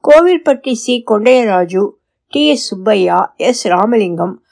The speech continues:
ஆகியோரின் calendar ஓவியங்களை நான் பிரமிப்புடன் பார்ப்பேன்.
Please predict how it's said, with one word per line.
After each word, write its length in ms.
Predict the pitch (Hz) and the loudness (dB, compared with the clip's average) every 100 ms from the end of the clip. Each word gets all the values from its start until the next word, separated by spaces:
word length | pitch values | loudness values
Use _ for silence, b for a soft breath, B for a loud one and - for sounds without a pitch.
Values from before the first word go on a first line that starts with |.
| _ _ | _ _
ஆகியோரின் 720 | - 269 294 285 262 226 220 214 | 2 2 4 4 4 2 -2 0
calendar 520 | 202 262 320 294 240 | 2 2 0 -2 -2
ஓவியங்களை 800 | 190 185 185 180 180 180 175 160 _ _ _ | 0 -2 -2 -4 -2 0 -2 -6 _ _ _
நான் 320 | 156 151 143 | -8 -6 -6
பிரமிப்புடன் 600 | 147 175 247 262 262 269 | -4 -2 -2 0 0 0
பார்ப்பேன். 680 | 269 180 170 160 165 175 | 0 -2 -2 -4 -6 -6